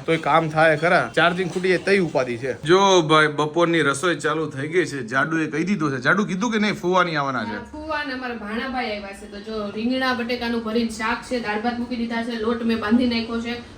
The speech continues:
Speaker 2: કોબીનો સંભારો કરવાનો છે, દૂધીનો હલવો છે અને ખમણ બહારથી લાવવાના છે. તો હાલો બધાય જમવા.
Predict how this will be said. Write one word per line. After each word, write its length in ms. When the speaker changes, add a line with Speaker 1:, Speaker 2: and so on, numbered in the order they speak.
Speaker 2:
કોબીનો 380
સંભારો 460
કરવાનો 400
છે, 160
દૂધીનો 360
હલવો 360
છે 200
અને 180
ખમણ 280
બહારથી 320
લાવવાના 440
છે. 120
તો 60
હાલો 200
બધાય 220
જમવા. 400